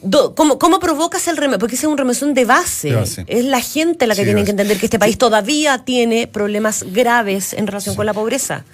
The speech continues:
Speaker 2: Yo, yo, a ver, yo quiero matizar, eh, eh, lo siguiente. En la encuesta que nosotros hicimos junto con, eh, Adimark, la verdad es que sorprende la adhesión de las personas al concepto de pobreza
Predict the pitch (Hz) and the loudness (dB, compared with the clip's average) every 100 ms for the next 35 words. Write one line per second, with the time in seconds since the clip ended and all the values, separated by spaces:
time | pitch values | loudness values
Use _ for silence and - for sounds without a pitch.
0 | - 123 151 170 143 151 170 175 139 120 | -10 0 2 2 0 2 2 2 2 2
1 | 104 135 156 160 - - 175 185 214 - | 0 0 2 2 0 0 4 4 2 -8
2 | - - 143 131 127 123 113 - 127 117 | -20 -10 -4 -4 -4 -6 -8 -10 -6 -4
3 | 113 110 104 - - - 139 - 151 127 | -4 -6 -8 -14 -20 -8 -6 -2 2 2
4 | 92 - 95 - 117 120 156 165 170 160 | 0 -6 -8 -2 -2 0 -2 -2 -2 -2
5 | 156 147 135 156 151 147 143 143 143 123 | -2 -2 0 0 0 -2 -2 -2 2 2
6 | 110 113 104 110 127 - - - - - | 2 2 2 2 2 -2 -14 -20 -10 0
7 | 120 120 143 - 147 - 127 107 - 147 | 2 4 0 -2 -6 -2 -2 -2 0 2
8 | 131 101 120 127 113 113 110 - 196 226 | 0 -2 -4 0 0 0 -2 0 2 2
9 | 262 - - - _ 151 139 135 - 117 | 0 -6 -20 -20 _ -4 0 0 -2 -4
10 | - 160 175 156 135 139 120 143 139 - | 0 2 2 0 -2 -2 -2 -2 -4 -2
11 | 151 139 139 147 160 - 123 127 127 147 | 0 2 4 2 0 -2 0 2 0 -2